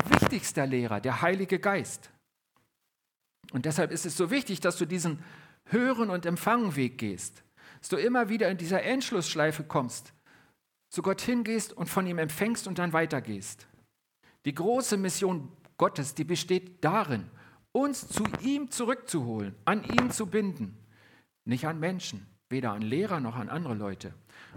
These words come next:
Und dafür hat er den Heiligen Geist gesandt, und zwar sich selbst im Geist. Vielleicht kannst du den Heiligen Geist nicht so fassen. Was ist denn das?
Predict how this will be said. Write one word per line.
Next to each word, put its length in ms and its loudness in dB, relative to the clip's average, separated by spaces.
Und 280 -4
dafür 380 4
hat 160 2
er 60 2
den 260 2
Heiligen 380 0
Geist 320 0
gesandt, 340 -2
und 140 -6
zwar 200 -2
sich 260 -4
selbst 400 0
im 100 0
Geist. 400 -8
Vielleicht 420 0
kannst 200 2
du 40 0
den 160 4
Heiligen 240 4
Geist 280 2
nicht 120 0
so 80 0
fassen. 360 0
Was 160 -2
ist 220 -8
denn 160 0
das? 360 -4